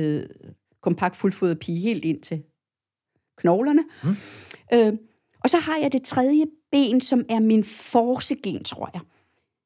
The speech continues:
Speaker 1: Og mit tredje ben, som er mit forcegen, det er det ene, og det er faktisk fedt,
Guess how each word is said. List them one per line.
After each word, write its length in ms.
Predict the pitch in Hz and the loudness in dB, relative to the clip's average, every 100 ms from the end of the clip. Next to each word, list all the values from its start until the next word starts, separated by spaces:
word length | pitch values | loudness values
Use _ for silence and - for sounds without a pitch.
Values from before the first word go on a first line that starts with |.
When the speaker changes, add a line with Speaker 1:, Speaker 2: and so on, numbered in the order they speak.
| _ _ _ _ _ _ _ _ _ _ _ _ _ _ - | _ _ _ _ _ _ _ _ _ _ _ _ _ _ 0
Speaker 1:
Og 80 | |
mit 120 | 220 220 | 0 2
tredje 360 | - 294 339 330 - | 0 0 0 -2 -2
ben, 220 | 285 - _ _ | -2 -4 _ _
som 320 | - - 226 220 | -6 -4 -2 -2
er 80 | |
mit 180 | 208 202 | -2 -2
forcegen, 680 | - 208 254 285 - 240 - - | -2 -2 -2 -6 -4 -4 -6 -4
det 180 | 262 214 | -4 -2
er 120 | 220 - - | -4 -6 -4
det 80 | 233 | -2
ene, 260 | 254 294 349 415 - | 0 2 2 0 -2
og 80 | 247 | 0
det 60 | |
er 40 | 262 | -2
faktisk 480 | 208 - - - - - - | -4 -12 -14 -14 -18 -20 -20
fedt, 360 | - 285 277 | 0 0 0